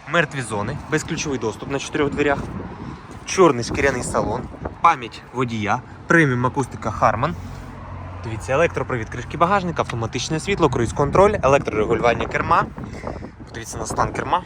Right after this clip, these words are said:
мультикермо, звісно, підігрів передніх сідушок, камери триста шістдесят, двохзонний клімат-контроль,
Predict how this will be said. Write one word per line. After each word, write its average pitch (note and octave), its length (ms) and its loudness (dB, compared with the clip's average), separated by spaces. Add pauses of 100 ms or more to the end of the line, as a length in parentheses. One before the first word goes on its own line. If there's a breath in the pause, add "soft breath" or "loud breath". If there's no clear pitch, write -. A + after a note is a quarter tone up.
(120)
мультикермо, C3+ 580 -2
звісно, F#3 400 -2
підігрів - 440 -4
передніх A#2+ 300 0
сідушок, G#3 420 -2
камери G#2+ 320 2
триста - 300 -8
шістдесят, - 560 -2
двохзонний C3+ 500 -4
клімат-контроль, F3 680 2